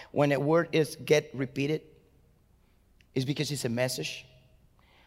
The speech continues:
And I find a word that is, uh, repeated so many times, and it's part of the conflict.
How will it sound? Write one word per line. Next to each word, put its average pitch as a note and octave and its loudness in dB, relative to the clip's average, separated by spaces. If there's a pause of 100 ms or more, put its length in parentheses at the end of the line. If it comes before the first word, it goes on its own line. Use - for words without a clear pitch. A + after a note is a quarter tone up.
(160)
And C#3 4
I G#3 6
find G#3 2
a E3+ 6
word D#3 4 (440)
that C3+ 4
is, D#3 -2
uh, B2+ 6
repeated D3+ -2
so F3 0
many D3 0
times, A#2+ -4 (1000)
and C#3 2
it's D3 -2
part E3 2
of C3+ -2
the C3+ 0
conflict. B2+ 0